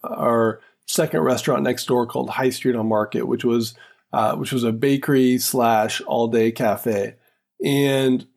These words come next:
this was sort of before the, you know, all-day cafe became super popular. And it, that was born out of what was already there. So Ellen had, my partner, had a little, like, mini takeout cafe called Fork et cetera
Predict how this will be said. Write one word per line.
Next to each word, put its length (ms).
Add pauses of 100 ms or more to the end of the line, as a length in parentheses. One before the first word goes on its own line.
(460)
this 180
was 160
sort 140
of 100
before 500
the, 380 (340)
you 80
know, 60
all-day 340
cafe 460
became 380
super 240
popular. 640
And 120 (300)
it, 240
that 220
was 180
born 380
out 180
of 160
what 160
was 160
already 220
there. 400
So 480
Ellen 340
had, 460
my 100
partner, 640 (240)
had 200
a 180 (180)
little, 600
like, 320
mini 380
takeout 460
cafe 340
called 360
Fork 300
et 140
cetera 560